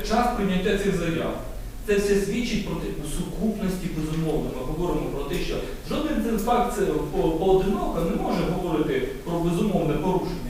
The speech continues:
Але всі ці сукупності свідчать про те, що дії арбітражного керуючого та торговельної біржі були спрямовані на обмеження кола суб'єктів. І формальних при-, е, ознак для визнання аукціону недійсним ми навели якнайменш п'ять.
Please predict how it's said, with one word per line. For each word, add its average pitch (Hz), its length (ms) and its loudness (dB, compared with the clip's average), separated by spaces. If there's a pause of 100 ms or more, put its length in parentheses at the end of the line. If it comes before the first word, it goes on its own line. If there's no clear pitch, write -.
(220)
Але 175 200 4
всі 220 220 2
ці 220 180 0 (360)
сукупності 202 560 -2 (160)
свідчать 165 300 -4
про 156 100 -4
те, - 240 -4
що - 160 -2 (400)
дії 190 280 0
арбітражного 185 600 0
керуючого 147 600 -2
та - 340 4 (160)
торговельної 175 500 2
біржі 202 240 0
були 202 220 0
спрямовані 196 680 2
на 196 260 0
обмеження 214 880 2 (120)
кола 151 220 2 (140)
суб'єктів. 135 520 -6 (480)
І 220 340 0 (180)
формальних - 540 2 (100)
при-, 214 140 2
е, - 300 0
ознак 180 520 0
для 185 140 0
визнання 185 540 2
аукціону 160 480 0
недійсним - 460 -2
ми 165 60 -4
навели 170 340 -2
якнайменш - 440 -2
п'ять. - 540 0